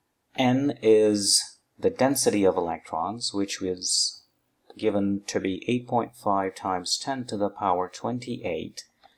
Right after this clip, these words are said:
and the charge of each electron is one point six oh two times ten to the power minus nineteen times the magnitude of that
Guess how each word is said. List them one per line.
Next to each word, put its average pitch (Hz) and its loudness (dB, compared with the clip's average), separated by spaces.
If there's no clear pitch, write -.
and 101 -4
the 98 6
charge - 2
of 101 4
each 127 -4
electron 90 -2
is 87 -10
one 117 -4
point 101 -4
six - -2
oh 95 -2
two 92 -8
times 87 -10
ten 120 -2
to 101 -12
the 101 -2
power 95 -2
minus 90 -6
nineteen 85 -4
times 92 0
the 98 -6
magnitude 95 -4
of - -8
that 82 -4